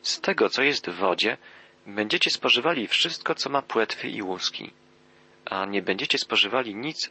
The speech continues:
z tego, co nie ma płetw i łusek. Uważać to będziecie za nieczyste”. Stworzenia wodne muszą charakteryzować się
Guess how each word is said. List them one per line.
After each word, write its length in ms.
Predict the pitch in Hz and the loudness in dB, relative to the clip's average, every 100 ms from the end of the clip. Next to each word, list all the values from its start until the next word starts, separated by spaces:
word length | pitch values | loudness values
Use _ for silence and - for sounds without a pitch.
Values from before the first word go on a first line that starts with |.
| - | 0
z 120 | - | 0
tego, 240 | - 147 | -2 -2
co 160 | 135 139 | -2 -2
nie 160 | 139 123 | -2 0
ma 160 | 90 | 0
płetw 480 | - - 113 - - | 0 -2 -2 -2 -12
i 80 | 101 | -8
łusek. 520 | 92 - - - - _ _ _ - _ _ _ - | -6 -6 -8 -10 -16 _ _ _ -20 _ _ _ -16
Uważać 400 | 95 165 170 - | -6 -2 -2 -2
to 120 | 107 | -4
będziecie 440 | 95 90 117 - | -2 -2 -2 -2
za 120 | 107 107 | -2 -2
nieczyste”. 640 | 135 - 85 - - - _ _ _ _ _ _ _ _ - | -2 -4 -4 -4 -8 -10 _ _ _ _ _ _ _ _ -18
Stworzenia 540 | - - 98 160 151 | -10 0 2 2 0
wodne 460 | 120 90 - 90 113 - - - _ _ - | 0 0 0 -2 -2 -4 -20 -20 _ _ -8
muszą 320 | 147 165 139 | 0 2 2
charakteryzować 680 | - 131 - 135 139 135 - | 2 -2 0 -2 0 0 2
się 220 | 135 | 2